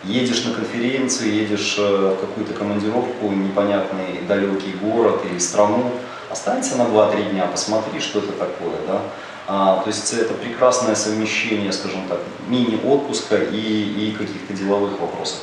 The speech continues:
Потому что, может быть, в жизни никогда тебя судьба туда больше не забросит, да. Э, вот это очень здорово. То есть попытка, с-, с-, ну, скажем так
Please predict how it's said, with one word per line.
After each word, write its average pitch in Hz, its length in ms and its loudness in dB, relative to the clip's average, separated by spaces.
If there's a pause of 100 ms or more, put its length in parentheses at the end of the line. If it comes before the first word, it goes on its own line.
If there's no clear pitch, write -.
Потому 117 200 -2
что, 117 160 -4
может 127 180 2
быть, 127 120 -4
в 120 60 -2
жизни 127 280 0 (260)
никогда 107 340 -2
тебя 104 180 0
судьба 101 360 0
туда 98 280 0
больше 101 380 -2
не 98 60 -4
забросит, 107 500 0 (280)
да. 92 60 -2 (800)
Э, 107 240 2
вот 120 120 0
это - 180 6
очень 117 240 2
здорово. 95 380 2 (140)
То - 20 -10
есть 85 140 -8 (220)
попытка, - 460 0
с-, 90 380 -2
с-, - 180 -2 (160)
ну, 127 160 -2
скажем 101 340 0
так 90 120 2